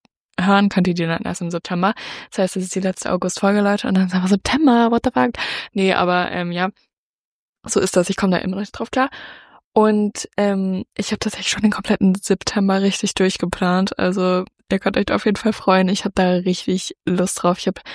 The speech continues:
manchmal mach ich das, dass ich so am Anfang vom Monat, eigentlich jetzt so seit so zwei Monaten, hab ich das jetzt jeden Monat gemacht, dass ich am Anfang vom Monat immer, ähm, so einen kleinen Plan mache halt,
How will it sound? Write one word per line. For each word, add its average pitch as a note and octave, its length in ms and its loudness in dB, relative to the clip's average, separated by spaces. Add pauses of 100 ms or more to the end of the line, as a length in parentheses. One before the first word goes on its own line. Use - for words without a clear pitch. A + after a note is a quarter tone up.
(360)
manchmal A#3+ 260 2
mach A3 160 2
ich A3 80 -6
das, G3 240 -2
dass G3+ 140 -6
ich - 100 -8
so - 80 0
am F#3+ 120 4
Anfang G#3 240 -2
vom F#3+ 160 0
Monat, G3 220 4
eigentlich - 200 -2
jetzt G3+ 140 -6
so F#3+ 100 -2
seit F#3 260 0
so F#3 80 -6
zwei G3 300 0
Monaten, B3 400 -2
hab A3+ 60 0
ich G#3 80 -4
das G3 120 -4
jetzt F#3 140 -2
jeden G#3+ 160 0
Monat A3+ 240 -2
gemacht, G3 280 2 (380)
dass - 120 -12
ich - 60 -2
am F#3 80 -2
Anfang A3 220 0
vom G#3 160 -2
Monat G3+ 320 2
immer, F#3+ 480 -2
ähm, F3 380 0 (360)
so - 140 -4
einen F#3 80 2
kleinen F3+ 580 0
Plan F#3+ 320 0
mache D4 200 -4
halt, D#4 140 -2